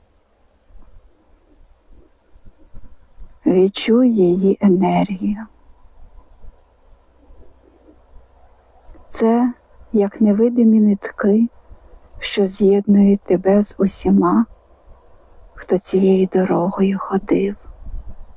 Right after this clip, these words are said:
Що вона каже про те, ким ти був?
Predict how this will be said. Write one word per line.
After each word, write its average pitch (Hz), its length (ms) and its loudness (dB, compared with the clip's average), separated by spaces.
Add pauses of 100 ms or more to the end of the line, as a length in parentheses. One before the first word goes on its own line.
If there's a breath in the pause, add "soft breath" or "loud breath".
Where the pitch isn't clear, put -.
(4000)
Що 269 380 -2
вона 185 360 0
каже 196 440 0
про 196 280 0
те, 190 420 -2 (400)
ким 190 240 -2
ти 190 200 -4
був? 196 480 -2